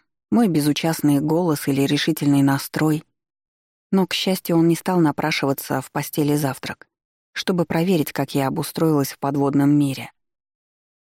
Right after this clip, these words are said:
Бороться с его бешеным напором у меня не было ни физических, ни моральных сил.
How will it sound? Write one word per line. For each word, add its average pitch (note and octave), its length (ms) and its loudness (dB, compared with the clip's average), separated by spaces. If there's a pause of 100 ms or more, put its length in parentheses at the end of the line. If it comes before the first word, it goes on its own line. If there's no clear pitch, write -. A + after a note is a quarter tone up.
(120)
Бороться F#3 460 0
с - 80 -6
его F#3 240 2
бешеным F3+ 480 2
напором F3 440 2
у E3+ 40 4
меня E3+ 280 4
не F#3+ 140 4
было F3+ 200 2
ни F3 180 2
физических, D#3+ 760 -2
ни D3+ 100 4
моральных D#3 500 2
сил. C3+ 420 -6